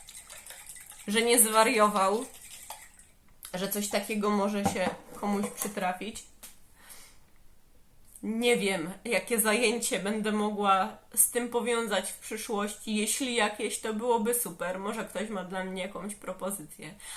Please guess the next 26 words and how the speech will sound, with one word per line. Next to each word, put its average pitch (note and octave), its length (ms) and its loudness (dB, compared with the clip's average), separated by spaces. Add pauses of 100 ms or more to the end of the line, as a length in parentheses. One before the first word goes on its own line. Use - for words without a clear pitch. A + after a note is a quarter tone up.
(100)
A - 60 -8
może A3 220 -2
ktoś G#3+ 260 -8
na A3+ 80 -4
moim A3 280 0
przykładzie G3 460 -6
będzie F3+ 180 -10
chciał G3+ 220 -8
na G3+ 100 -6
przykład G#3 380 -4
doktorat F4+ 540 -2
napisać, G3 560 -4
to - 100 -8
ja C#4 120 0
też A#3 180 0
jestem G#3 440 -2
chętna G3+ 520 -6 (120)
udostępnić, G#3 880 -4 (1300)
e, G#3+ 960 -2
swoje A#3+ 400 8
doświadczenia, A3 960 2
swoją A#3 420 0
historię, G#3+ 600 0
nie G#3 100 2
ma G3 140 2
problemu. G#3+ 540 -2